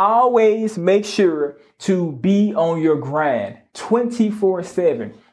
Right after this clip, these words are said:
rain, snow, sleet, shine. I know sometimes you may not feel like, you know, hitting the slab and going and hit the, you know, hit it hard or whatnot.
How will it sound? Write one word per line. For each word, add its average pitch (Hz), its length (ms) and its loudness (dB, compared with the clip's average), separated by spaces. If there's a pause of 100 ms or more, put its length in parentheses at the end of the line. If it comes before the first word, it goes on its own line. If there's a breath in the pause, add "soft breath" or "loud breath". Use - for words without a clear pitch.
(120)
rain, 214 420 0
snow, 190 380 0
sleet, 180 460 -4
shine. 156 480 -4 (280 soft breath)
I 156 120 0
know 196 200 2
sometimes 190 600 -2
you 180 80 0
may 180 160 0
not 175 260 -4
feel 180 280 2
like, 180 340 -4
you 196 80 -4
know, 156 260 2
hitting 175 220 0
the 160 80 -6
slab 170 580 0
and 139 160 -2
going 175 260 0
and 160 120 -2
hit 175 180 -2
the, 151 140 0
you 185 100 -10
know, 147 160 -6
hit 175 180 0
it 165 80 -2
hard 175 320 0
or 165 60 0
whatnot. 170 500 -6